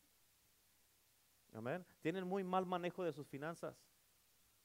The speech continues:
Muy mal manejo, por eso no les alcanza. Amén. Aleluya. Dice la Escritura que los que confían en Jehová no serán avergonzados. "Ah, voy a ir a comer, al cabo estoy confiando en Dios". No, eso no es confiar en Dios.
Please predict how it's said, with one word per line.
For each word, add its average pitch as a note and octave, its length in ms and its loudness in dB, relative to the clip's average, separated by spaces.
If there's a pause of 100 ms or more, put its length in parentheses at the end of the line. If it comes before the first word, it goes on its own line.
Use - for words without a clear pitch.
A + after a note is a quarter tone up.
(580)
Muy F3+ 340 2
mal F3+ 320 8
manejo, F3 480 -2
por B2+ 160 -2
eso C#3 200 -4
no C3+ 80 -6
les B2 100 -8
alcanza. A#2 440 -10 (2000)
Amén. G#3+ 360 2 (2500)
Aleluya. A2 560 -6 (1300)
Dice C#3+ 180 0
la D#3 60 2
Escritura D#3 520 4 (160)
que C#3 120 0
los C3+ 140 -2
que B2+ 120 -10
confían D3 540 0
en C3+ 100 -6
Jehová C3 260 -2
no D3 80 -4
serán C3+ 280 -2
avergonzados. C3 540 -4
"Ah, F3 280 -2
voy F3 140 -2
a - 20 0
ir F3+ 60 0
a - 80 -4
comer, D3 280 -2
al C#3+ 80 -2
cabo C#3+ 140 -2
estoy C#3 160 -8
confiando B2 360 -6
en A2+ 60 -6
Dios". F#2+ 160 -4
No, G#2 160 -4
eso A#2+ 140 -8
no A#2 60 -6
es - 60 -16
confiar G#2+ 280 -4
en F#2 100 -8
Dios. F2 140 -10